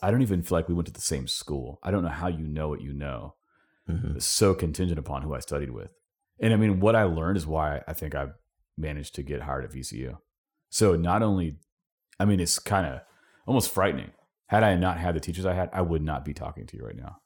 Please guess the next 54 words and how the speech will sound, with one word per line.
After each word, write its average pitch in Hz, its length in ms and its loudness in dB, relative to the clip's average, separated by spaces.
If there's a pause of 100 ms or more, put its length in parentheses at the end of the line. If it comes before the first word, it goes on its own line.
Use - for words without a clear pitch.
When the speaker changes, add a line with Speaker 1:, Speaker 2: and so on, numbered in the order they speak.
Speaker 1:
because 101 240 2
I 90 80 4
wouldn't 87 280 2
know 76 160 -2
what 71 260 -6
I, 101 180 0
I 104 80 0
just 87 360 -6 (520)
wouldn't 110 160 4
know 110 80 4
where 92 100 4
to 78 60 0
go. 98 160 4
I 87 40 4
mean, 87 140 0
I 104 120 2
learned 98 280 2
things 87 180 -2
about, 73 340 -4 (200)
you 82 100 -8
know, 69 80 -8
painting 85 460 -4
that, 65 260 -6 (100)
um, 60 480 -10 (720)
w-, - 180 -8
you 135 120 4
know, 104 160 6
going 147 200 6
back 110 180 4
to - 60 -12
the 82 80 0
seeker 85 360 0
thing. 62 340 -8 (180)
So 104 380 4
I, 113 220 0 (280)
you 113 120 2
know, 101 80 4
I 107 100 2
was 107 100 4
a, 85 140 -2
I 104 60 -2
was 98 100 0
a 78 60 -2
seeker, - 560 -4 (720)
and 82 500 0 (100)
I 87 80 0
wanted 87 300 2
to 78 100 -8
know 82 160 0
if 76 80 -4
there 80 120 -2
was 73 160 -4
anything 71 380 -6
more. 69 480 -6